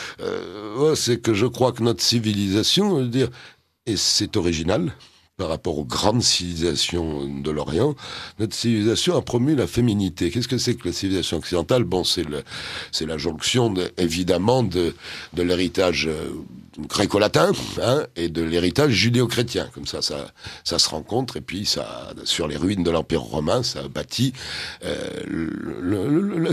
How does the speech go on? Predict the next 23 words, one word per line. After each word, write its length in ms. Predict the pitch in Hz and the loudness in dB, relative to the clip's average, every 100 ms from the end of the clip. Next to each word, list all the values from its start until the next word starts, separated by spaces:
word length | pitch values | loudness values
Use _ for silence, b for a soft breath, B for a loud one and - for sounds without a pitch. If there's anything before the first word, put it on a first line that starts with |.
| - 151 | 2 2
l'Occident, 400 | 160 - 98 90 | 4 4 2 2
la 80 | |
civilisation 440 | 139 107 90 - 147 | 2 2 2 2 0
occidentale. 520 | - 110 98 73 73 - B B - | 0 0 0 -2 -4 -8 B B -18
Plus 100 | - | -10
tard, 220 | 85 90 | -6 -4
elle 120 | 73 62 | -4 -8
en 60 | |
sortira 440 | - - 62 58 80 | -10 -10 -12 -10 -10
des 220 | 73 58 | -10 -12
États-nations 460 | - 67 58 107 | -12 -10 -4 -4
comme 180 | 92 87 | -2 -2
la 80 | 78 | -4
France. 260 | - 64 - B B - | -4 -10 -12 B B -4
Bon, 120 | 95 B B B | -4 B B B
et 80 | 101 | -2
je 80 | |
dirais, 300 | 107 147 143 - B | 2 4 2 -2 B
c'est 160 | - 139 | 2 4
aussi 240 | 160 170 | 4 4
la 160 | 143 117 | 4 4
jonction 580 | 127 127 - 160 190 | 4 2 4 4 4
de 340 | 175 135 175 | 4 2 2